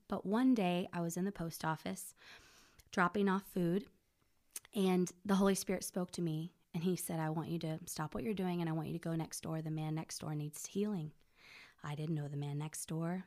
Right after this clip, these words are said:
The house looked scary <laughs> next door. I didn't really want to go next door, but I was obedient.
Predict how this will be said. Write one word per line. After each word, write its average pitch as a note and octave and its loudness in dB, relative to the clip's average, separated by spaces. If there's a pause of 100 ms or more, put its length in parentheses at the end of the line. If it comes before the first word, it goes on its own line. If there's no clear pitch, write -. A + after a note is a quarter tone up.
The - -6
house E3+ -4
looked F#3 -6
scary A3+ 0
<laughs> F#3 8
next - 4
door. C4 6 (340)
I D#4+ 12
didn't C4+ 12
really D#4 12
want D#4 8
to D4+ 2
go C#4+ 4
next A3 0
door, F3+ 2 (600)
but G3 4
I F3+ 8
was G#3 2
obedient. F#3 2